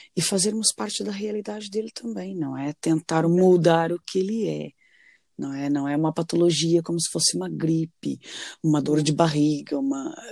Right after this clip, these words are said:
né, não, não estamos a falar disso, estamos a falar de uma pessoa que é como é e, e que merece ser integrada na, na nossa sociedade como, co-,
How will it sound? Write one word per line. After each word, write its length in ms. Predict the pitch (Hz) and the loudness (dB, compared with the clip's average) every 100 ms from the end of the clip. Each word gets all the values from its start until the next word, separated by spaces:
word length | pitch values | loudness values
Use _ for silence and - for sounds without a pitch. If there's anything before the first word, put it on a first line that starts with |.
| - 214 - | -10 -10 -8
né, 360 | - 302 - 294 | -6 -4 -6 -8
não, 240 | - - - - - - - | -8 -10 -14 -16 -16 -10 2
não 120 | 160 | 4
estamos 280 | 156 165 165 | 6 4 4
a 60 | 170 | 2
falar 320 | 185 190 190 | 0 -2 0
disso, 200 | 175 - | 2 2
estamos 300 | - 107 73 | 0 -2 -4
a 40 | |
falar 220 | 73 156 156 | -8 -6 -4
de 60 | |
uma 120 | 165 | -4
pessoa 400 | 165 160 - 180 170 | -2 0 0 -2 -6
que 140 | 190 | -6
é 100 | 185 | -6
como 380 | - 190 175 160 | -8 -10 -6 -4
é 260 | 160 - 185 - - - - - | -4 -8 -12 -20 -20 -20 -14 -2
e, 320 | 185 175 175 | 2 2 0
e 80 | 180 | -4
que 120 | 170 180 | -4 -4
merece 340 | 165 165 - - | -2 0 0 0
ser 120 | - | -2
integrada 600 | 160 - - 80 82 82 | -6 -8 -8 -8 -8 -8
na, 340 | 80 78 78 - | -8 -8 -12 -14
na 140 | - | -14
nossa 240 | - - - | -6 -4 -2
sociedade 720 | - 156 - - 143 165 196 | 0 0 -4 -8 -10 -8 -12
como, 320 | - 180 165 | -8 -8 -8
co-, 220 | 170 196 | -8 -10